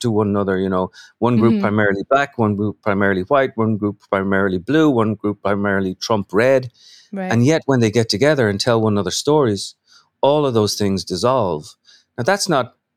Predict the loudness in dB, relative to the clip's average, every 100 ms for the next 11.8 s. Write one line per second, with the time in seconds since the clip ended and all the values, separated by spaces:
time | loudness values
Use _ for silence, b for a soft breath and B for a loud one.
0 | _ 0 2 4 2 2 0 0 -2 0
1 | 0 -2 0 2 2 0 -2 -4 -6 -6
2 | -6 -10 -20 b b b -6 -4 0 2
3 | 2 2 0 0 2 2 0 -4 -6 -10
4 | -8 -8 -6 -4 -4 -4 -6 -4 -4 -4
5 | 0 2 4 2 -2 -8 b b -4 -2
6 | -2 0 0 2 2 4 4 4 2 0
7 | -2 -2 -2 -4 -6 -2 0 0 -2 -2
8 | -2 -6 _ B B -8 -8 -2 2 2
9 | 2 -6 -20 -20 _ _ _ _ _ -2
10 | 0 2 0 0 0 0 0 0 0 0
11 | 0 -2 -6 -4 0 0 -2